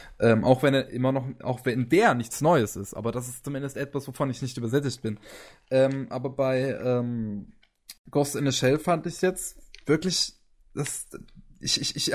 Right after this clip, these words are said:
ich hab's jetzt bereits gesagt, dass ich halt diese Längen, mit, wo nur die Musik kommt und dann so ein paar Sachen halt visuell angedeutet, äh, angedeutet, angedeutet werden, ähm, einfach nicht so spannend fand.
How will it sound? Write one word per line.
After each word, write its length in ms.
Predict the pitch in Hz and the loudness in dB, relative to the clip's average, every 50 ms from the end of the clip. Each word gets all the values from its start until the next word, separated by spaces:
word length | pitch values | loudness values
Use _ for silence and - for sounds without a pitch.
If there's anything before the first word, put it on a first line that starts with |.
| 165 - - | 0 0 2
ich 120 | - - 196 | 2 2 2
hab's 120 | - 226 | 2 2
jetzt 160 | - 233 - - | 0 -4 -4 -2
bereits 280 | 220 - 226 247 - | 0 0 0 0 0
gesagt, 340 | - 196 170 220 240 - - | -4 -4 -2 -2 -4 -4 -6
dass 100 | 208 175 | -8 -8
ich 140 | 170 165 - | -8 -8 -6
halt 160 | 190 175 175 | -6 -6 -6
diese 240 | 180 170 165 170 143 | -8 -8 -8 -8 -8
Längen, 560 | 98 104 156 170 208 226 233 226 214 202 180 | -6 -6 -6 -6 -4 -4 -4 -4 -4 -6 -6
mit, 180 | 175 170 - - 180 | -8 -8 -8 -6 -6
wo 40 | |
nur 160 | 170 185 196 208 | -4 -2 -2 0
die 120 | 196 190 | 0 0
Musik 360 | 180 170 147 - 196 208 - - | -2 -2 -4 -6 -8 -10 -10 -4
kommt 400 | - - 190 196 202 196 - - - - - - - | 0 2 2 2 0 -4 -6 -10 -16 -16 -16 -12 -4
und 80 | - 175 | 0 0
dann 140 | 175 175 170 | 0 2 0
so 80 | 170 | -2
ein 80 | 175 170 | -4 -2
paar 200 | - 185 180 190 | 2 2 2 4
Sachen 320 | 180 180 180 - 196 165 | 2 0 -2 -2 -2 0
halt 160 | 180 180 170 | 0 0 -2
visuell 360 | - 175 160 - 156 127 160 139 | -2 -4 -4 -2 0 0 0 2
angedeutet, 720 | - 160 175 196 - 190 - 190 196 190 196 185 - - - - | 2 2 0 0 0 0 2 2 2 2 0 -2 -8 -10 -8 -4
äh, 260 | - 87 87 - - - | -2 0 0 0 0 0
angedeutet, 680 | - 117 113 117 - 107 - 110 107 107 - 107 - - - - - - 135 | 0 0 0 0 -2 -2 -2 -4 -4 -6 -8 -12 -12 -14 -16 -10 -8 -4 0
angedeutet 640 | - - 160 226 262 254 - 139 131 127 - - - | 4 4 4 4 4 4 4 4 4 4 2 0 2
werden, 320 | - 120 117 127 147 147 - - - - - - - | 4 6 6 6 4 2 -2 -4 -4 -2 -2 0 2
ähm, 300 | 117 127 131 135 123 - - - - - - 156 - - - - - | 2 2 2 2 0 -4 -6 -8 -10 -8 -8 -8 -8 -8 -8 -4 -2
einfach 340 | - 170 - 185 160 - | -2 -2 -2 -2 -2 -2
nicht 260 | 175 185 208 - - - | -2 -2 -2 -2 -2 -2
so 440 | - 180 180 180 175 170 160 - - | 0 2 4 4 4 2 2 0 -2
spannend 840 | - - - - - - - 139 165 196 202 156 123 117 107 101 - | -4 -6 -6 -6 0 6 6 6 6 4 0 -2 -2 -2 -4 -6 -8
fand. 400 | - - 113 104 104 104 107 110 | -8 -6 -4 -4 -4 -4 -6 -10